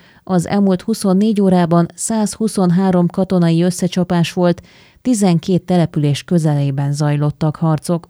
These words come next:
Az elmúlt nap folyamán az ellenség két rakétatámadást, negyvenöt légicsapást hajtott végre,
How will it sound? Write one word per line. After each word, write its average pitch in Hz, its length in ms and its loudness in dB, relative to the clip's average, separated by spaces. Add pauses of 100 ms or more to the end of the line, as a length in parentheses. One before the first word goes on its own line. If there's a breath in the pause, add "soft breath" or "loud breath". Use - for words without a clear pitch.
(140)
Az 160 240 -4
elmúlt 185 380 2
nap 190 180 0
folyamán 180 520 2
az 160 200 0
ellenség 180 600 0
két 190 300 -2
rakétatámadást, 170 1160 0
negyvenöt 165 440 0
légicsapást 175 720 0
hajtott 175 360 0
végre, 170 420 2